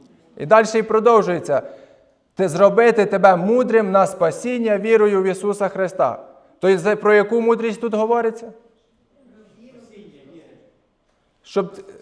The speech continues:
таку мудрість, щоб цією мудрістю ти міг отримати спасіння, щоб ти міг отримати вічне життя. Жодна книга цього не дасть. Жодна книга не дасть, яку ви будете читати, не дасть такої мудрості, щоб мати спасіння. Тільки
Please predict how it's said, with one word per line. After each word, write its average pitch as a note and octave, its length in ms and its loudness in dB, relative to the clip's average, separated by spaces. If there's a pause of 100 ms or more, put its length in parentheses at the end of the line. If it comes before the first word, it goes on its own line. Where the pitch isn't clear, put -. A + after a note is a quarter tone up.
(480)
таку F#3+ 280 2
мудрість, B3+ 400 0
щоб A3 140 -2
цією A#3 400 2
мудрістю A3 460 -2
ти G#3 140 0
міг A3 220 -4
отримати G3 680 0
спасіння, F3 600 -4
щоб E3+ 220 -10
ти A#3 120 2
міг A3+ 200 -2
отримати G#3 540 -2
вічне G3 320 -8
життя. E3 320 -4 (260)
Жодна A#3+ 360 4
книга A3+ 360 0
цього F3 320 0
не D#3+ 120 -2
дасть. G#3 420 0 (300)
Жодна A#3 420 2
книга A#3 380 0
не G3+ 120 -2
дасть, G#3 300 0
яку G3 240 -4
ви G#3 100 2
будете F#3+ 380 -2
читати, G3+ 520 -2
не F#3 120 -4
дасть G3+ 280 0 (680)
такої F#3+ 440 4
мудрості, A3+ 600 -2
щоб F3 220 -6
мати F#3 300 0
спасіння. D3+ 520 -6
Тільки A3+ 540 -4